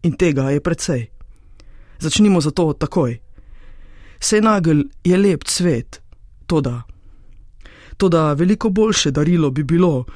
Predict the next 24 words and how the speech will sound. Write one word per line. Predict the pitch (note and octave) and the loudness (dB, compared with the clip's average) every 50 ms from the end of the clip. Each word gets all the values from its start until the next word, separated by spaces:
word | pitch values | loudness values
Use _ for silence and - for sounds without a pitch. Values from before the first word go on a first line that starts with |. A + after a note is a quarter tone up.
| - - - - - - | -18 -20 -20 -20 -16 -10
ko | - E3 | -6 -2
bi | D3 E3 E3+ | -2 0 0
vsak | - A3 A#3 - - | 0 -2 -2 2 2
moški | A3+ G#3 G3 G3 - - - - - C3 C3 | 2 4 4 2 -2 -4 -6 -6 -4 -4 -4
vsaj | C3+ C#3 - - G#3 G3 G3 F#3 | -2 -4 -4 -2 0 0 0 0
tri | - - A#3 A3+ A3+ G#3 F3 | -2 -2 -2 0 2 2 2
sebi | - - - F#3+ G3 E3+ E3+ | 0 0 -2 0 0 0 0
bližne | D#3 D#3 F#3 F#3+ F3+ E3+ D#3 D#3 | 0 2 2 2 2 2 0 0
ženske | D3+ F#3 F#3+ F3+ E3 - - - - A#2+ - | 0 0 0 0 0 -2 -6 -8 -8 -10 -6
povabil | - E3 D#3+ F3+ F3+ F3+ E3 G3 F3+ | -4 -2 0 0 0 0 2 2 2
na | D#3+ C#3+ C#3 | 2 0 0
čaj | - - G#3+ G3 F3+ E3 C#3+ C3 - - - - - - - - - | -2 -2 -2 0 0 0 -2 -4 -6 -10 -20 -20 -20 -20 -18 -6 0
in | F#3+ F3+ F3+ | 2 2 2
jih | D3 - | 2 0
vprašal, | F3 - - G3 G3 F#3+ E3+ - - C#3 B2 B2+ B2+ - - - - - - - | -6 -4 -2 0 0 0 0 -2 -2 -2 -2 -4 -4 -8 -16 -20 -20 -20 -20 -10
ali | - - D#3+ D#3 D#3 | -4 -2 0 0 0
so | - - E3+ C#3+ | 0 -2 -2 -2
bile | C#3 E3+ F#3+ F#3+ G3 F3+ | 0 0 0 0 0 -2
strani | - - - F3 F3 F#3 F#3+ F#3 | -4 -2 -2 0 0 2 2 2
moških | F3+ F#3 F#3+ F#3 F3 - - - - B2+ A#2+ B2+ | 2 2 2 0 0 -2 -4 -6 -6 -8 -6 -6
kdaj | C3+ C#3+ F#3 F#3+ G3 G3 | -4 -2 -2 0 2 2
v | F3+ E3 | 2 2
življenju | C3 D#3+ E3+ E3+ F3+ F#3+ F#3 E3+ D#3 D3 C3+ A#2 | 2 2 0 0 0 0 0 2 2 2 0 0
ponižane, | - - E3 F3+ G3+ G#3 F3 C3+ C#3 B2+ B2+ B2+ B2+ B2+ | -2 0 2 4 4 4 4 2 0 -2 -2 -4 -6 -8